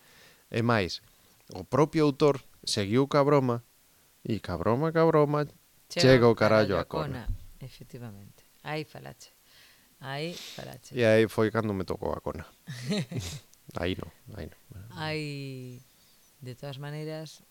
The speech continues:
Speaker 2: que estaba eu pensando ahora, oi, se me
Speaker 1: Ujú.
Speaker 2: foi a cabeza, de fals-,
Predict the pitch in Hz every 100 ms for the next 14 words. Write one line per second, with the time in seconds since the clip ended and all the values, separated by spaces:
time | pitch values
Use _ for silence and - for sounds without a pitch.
0 | _ - - 160 156 139 - 131 - 226
1 | 294 147 156 226 151 - 185 104 90 104
2 | 180 160 131 170 156 127 _ _ _ -
3 | 139 139 170 175